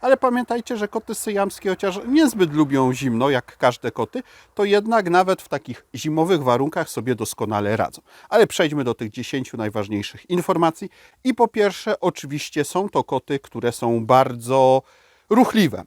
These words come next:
To jest taki prawdziwy wulkan energii, to kot, który potrzebuje dużo ruchu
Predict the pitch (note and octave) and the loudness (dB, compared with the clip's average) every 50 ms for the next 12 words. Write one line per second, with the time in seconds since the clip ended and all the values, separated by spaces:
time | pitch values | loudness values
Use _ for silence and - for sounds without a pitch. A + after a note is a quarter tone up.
0 | _ _ - C3 B2 - - B2+ - - C3+ - C#3+ C#3 C3 C3 D3+ D3+ C#3+ C#3+ | _ _ -8 -8 -6 -6 -6 -8 -8 -10 -6 -2 0 0 0 -2 -2 0 0 0
1 | C3+ C#3 F3 F#3+ F3 - - F3 E3 D#3+ C#3+ C#3+ D3 D3+ D#3 D3+ D3 C#3+ - - | 2 4 2 2 2 2 0 0 0 2 0 0 0 0 -2 -4 -8 -10 -6 -4
2 | C#3 - - - D3 - - - - C#3 C3 C#3 C3+ - - C3+ B2 - - C3 | -4 -4 -4 -6 -8 -8 -10 -14 -10 -4 -2 -2 -2 -2 -4 -8 -6 -4 -2 -2
3 | A2 A#2+ A#2 A#2 A2+ A#2+ C#3+ E3+ D#3+ G3 F#3+ F#3+ G#3 G3+ - - B3+ C#4 | -2 0 0 0 0 0 -2 0 2 2 2 2 2 0 0 -2 -2 -2